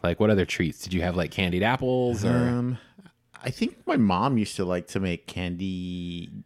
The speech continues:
Speaker 2: uh, apples.
Speaker 1: was
Speaker 2: Not
Speaker 1: it candy,
Speaker 2: the
Speaker 1: candied apples or caramel apples?
Speaker 2: I think we did both, but less of the candy one, the red
Speaker 1: Yeah.
Speaker 2: candy one, and more of the caramel ones.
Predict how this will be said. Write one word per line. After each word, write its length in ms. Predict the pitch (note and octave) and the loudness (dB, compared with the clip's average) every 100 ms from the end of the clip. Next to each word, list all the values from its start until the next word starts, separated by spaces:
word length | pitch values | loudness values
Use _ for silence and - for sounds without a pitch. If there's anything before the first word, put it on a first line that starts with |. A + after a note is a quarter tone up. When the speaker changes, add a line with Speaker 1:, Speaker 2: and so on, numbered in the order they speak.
| _ _ - | _ _ -6
Speaker 2:
uh, 400 | G2 E2 D#2+ D#2+ - - | -4 -4 -6 -10 -10 -8
apples. 560 | F#2 - B2 A#2+ - - | -4 0 0 0 -8 0
Speaker 1:
was 140 | G#2 | 6
Speaker 2:
Not 140 | C#3 C#3 | 6 8
Speaker 1:
it 80 | |
candy, 180 | A2+ B2+ | 8 8
Speaker 2:
the 60 | F#2+ | 6
Speaker 1:
candied 340 | A#2+ A#2+ D3 | 4 6 8
apples 300 | D#3 F3 F3+ | 6 6 4
or 60 | G#2 | 4
caramel 420 | - - G2+ E2+ | 4 4 4 2
apples? 140 | C#3 | 0
Speaker 2:
I 20 | - | 2
think 220 | G#3+ A3 | 4 4
we 80 | A#3+ | 6
did 200 | G3 A2 | 6 8
both, 340 | A#2+ G#2 - | 8 8 4
but 120 | A#2 | 2
less 440 | G#2 A2 B2+ - - | 4 6 4 2 0
of 240 | C#3+ A2 | 2 4
the 80 | G#2 | 2
candy 420 | - - F2 G#2 | 0 -6 -4 0
one, 200 | A#2 B2+ | 2 2
the 120 | G2+ F#2 | 4 4
red 180 | F#2 F#2+ | 4 2
Speaker 1:
Yeah. 40 | |
Speaker 2:
candy 280 | - A2 A#2 | 2 2 4
one, 180 | B2+ C3+ | 2 0
and 140 | G2 | 2
more 200 | G2 F#2+ F#2+ | 4 4 2
of 160 | E2+ | 0
the 240 | F2 D#2 D#2 | -2 -2 -4
caramel 420 | - F2+ E2 C#2 | 0 2 2 -4
ones. 240 | - - | -8 -14